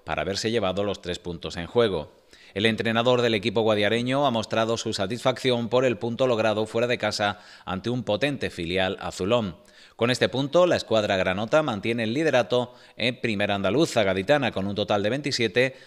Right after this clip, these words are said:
dos de ventaja sobre el Racing Portuense, tres sobre el San Fernando B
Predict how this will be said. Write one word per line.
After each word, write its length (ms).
dos 360
de 100
ventaja 480
sobre 240
el 100
Racing 400
Portuense, 680
tres 280
sobre 220
el 80
San 180
Fernando 380
B 180